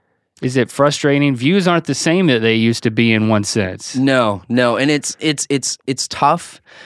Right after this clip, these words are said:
Speaker 2: because you don't wanna go down that road where you're just a slave to the views, but it's so hard not to be. Um, you know, because when it starts getting down that road, you start enjoying it a lot less, and you start worrying, "Okay, like, ah,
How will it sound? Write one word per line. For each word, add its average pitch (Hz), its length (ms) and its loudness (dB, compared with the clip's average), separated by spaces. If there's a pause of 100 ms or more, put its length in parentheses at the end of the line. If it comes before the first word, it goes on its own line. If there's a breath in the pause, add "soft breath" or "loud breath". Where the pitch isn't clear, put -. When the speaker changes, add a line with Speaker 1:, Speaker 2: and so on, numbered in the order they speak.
Speaker 2:
because 139 280 -2
you 165 80 0
don't 175 260 0
wanna 190 200 -2
go 151 160 2
down 123 240 0
that 113 180 0
road 113 380 0
where 104 340 2
you're 104 320 -2
just 107 320 -6
a - 60 -6
slave 101 540 -2
to - 100 -10
the 95 100 -6
views, 85 600 -6 (140)
but 117 100 2
it's 107 120 -4
so 120 200 0
hard 104 320 -2
not 95 400 -2
to 127 100 -4
be. 156 320 -2 (600 loud breath)
Um, 98 640 0 (420)
you 127 100 0
know, 127 100 2
because 135 240 -2
when 160 120 2
it 147 160 -2
starts 151 400 -2
getting 123 400 0
down 107 280 0
that 101 220 -2
road, 101 560 -2
you 113 140 -4
start 113 260 0
enjoying 101 480 -2
it 92 100 -4
a 80 60 -4
lot 92 300 -2
less, 101 400 -4
and 98 80 -4
you 98 80 -4
start 98 320 -4
worrying, 104 440 0
"Okay, 95 300 -6
like, 69 240 -14
ah, 135 300 -2